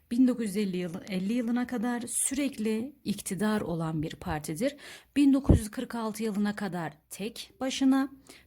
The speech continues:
bin dokuz yüz elli yılından sonra da iktidarlığını, e, farklı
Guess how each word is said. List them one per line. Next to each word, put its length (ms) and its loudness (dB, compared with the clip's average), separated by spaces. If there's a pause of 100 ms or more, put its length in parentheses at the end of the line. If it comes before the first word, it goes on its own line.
(100)
bin 160 4
dokuz 180 -2
yüz 100 -4
elli 220 -2
yılından 440 -4
sonra 480 -2
da 260 2 (680)
iktidarlığını, 1120 2 (360)
e, 140 0 (260)
farklı 720 -2